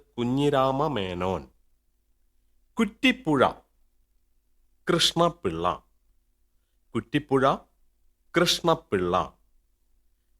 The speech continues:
കട്ടക്കയം ചെറിയാൻ മാപ്പിള. കട്ടക്കയം ചെറിയാൻ മാപ്പിള. എൻ വി,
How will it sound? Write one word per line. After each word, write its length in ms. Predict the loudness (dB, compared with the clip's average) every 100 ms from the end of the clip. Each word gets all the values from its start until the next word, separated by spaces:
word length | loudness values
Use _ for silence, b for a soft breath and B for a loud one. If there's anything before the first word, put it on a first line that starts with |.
| -2
കട്ടക്കയം 760 | -2 0 2 2 0 0 2 0 -4 _ _ _ _ _ _ _ -4
ചെറിയാൻ 680 | 0 2 2 4 2 0 -8 -10
മാപ്പിള. 480 | -6 -6 -6 -6 -6 -10 _ _ _ _ _ _ _ _ -2
കട്ടക്കയം 720 | -2 0 -2 0 0 2 2 -2 _ _ _ _ _ _
ചെറിയാൻ 640 | -2 0 2 0 -2 -4 -8
മാപ്പിള. 520 | -8 -8 -8 -6 -6 -10 _ _ _ _ _ _ _ _ _ 0
എൻ 380 | 4 4 2 -4
വി, 280 | -2 -2 -4